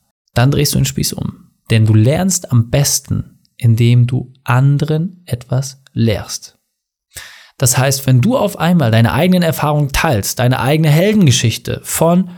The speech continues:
„so war's bei dir früher, jetzt ist es so“, dann hast du einen riesigen Vorteil. Denn du wirst immer darauf achten, welche Fehler du in der Vergangenheit gemacht hast und welche Fehler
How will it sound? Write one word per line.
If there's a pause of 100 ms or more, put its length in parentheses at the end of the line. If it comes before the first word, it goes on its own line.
(280)
„so
war's
bei
dir
früher, (200)
jetzt
ist
es
so“, (760)
dann
hast
du
einen
riesigen
Vorteil. (640)
Denn
du
wirst (100)
immer
darauf
achten, (320)
welche
Fehler
du
in
der
Vergangenheit
gemacht
hast
und
welche
Fehler